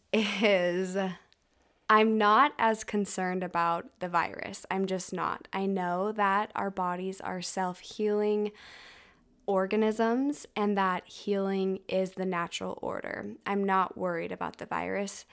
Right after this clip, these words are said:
What has been stressing me out, my experience <laughs> throughout all of this, is other people and being really judgmental <laughs> of them.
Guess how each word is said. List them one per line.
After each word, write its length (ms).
What 320
has 220
been 180
stressing 640
me 220
out, 440
my 260
experience 760
<laughs> 120
throughout 920
all 220
of 100
this, 400
is 220
other 260
people 580
and 760
being 280
really 360
judgmental 800
<laughs> 20
of 360
them. 420